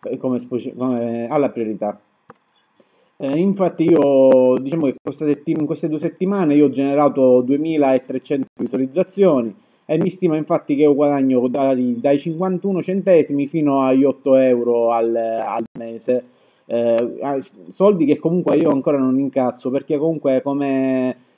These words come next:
eh, diciamo, per poter monetizzare su YouTube mi occorrerebbero mille iscritti al canale e mi occorrerebbero anche quattromila ore di visualizzazioni.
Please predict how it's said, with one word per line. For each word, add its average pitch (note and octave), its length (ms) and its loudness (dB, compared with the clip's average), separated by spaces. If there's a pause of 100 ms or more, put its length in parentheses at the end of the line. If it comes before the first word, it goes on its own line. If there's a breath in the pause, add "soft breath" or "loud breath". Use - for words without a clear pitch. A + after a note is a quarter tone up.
(100)
eh, A2+ 680 -4
diciamo, A#2+ 920 -4
per G3 200 0
poter D#3 320 0
monetizzare C#3+ 680 0
su C#3 120 -4
YouTube D3 600 4
mi D3 100 0
occorrerebbero C#3 840 2
mille C3+ 800 2
iscritti B2+ 760 -2
al A#2+ 160 -2
canale E3 600 0 (300 soft breath)
e D3 140 2
mi D#3+ 120 0
occorrerebbero E3 760 2
anche C#3+ 300 0
quattromila F3+ 640 0
ore C#3 240 4
di B2 80 0
visualizzazioni. A2+ 1000 -6